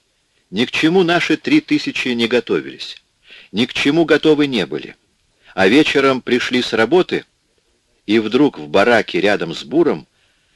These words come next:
стали разнимать свои вагонки, хватать продольные брусья, крестовины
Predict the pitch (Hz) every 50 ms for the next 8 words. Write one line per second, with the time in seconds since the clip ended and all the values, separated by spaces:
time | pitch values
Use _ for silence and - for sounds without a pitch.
0 | _ _ _ - - - - - 123 127 127 127 131 123 - - - 92 98 117
1 | 110 - 98 107 120 120 113 101 82 - - - - 82 80 78 76 73 80 80
2 | 76 92 127 156 156 - - 160 156 147 _ _ _ _ _ _ _ _ _ _
3 | - - - 107 107 120 - - 127 113 90 - - - - 87 92 104 95 101
4 | 101 92 85 85 85 85 80 78 95 143 180 - - - 160 156 151 - - -
5 | 87 - - - 95 87 87 131 175 170 170 170 160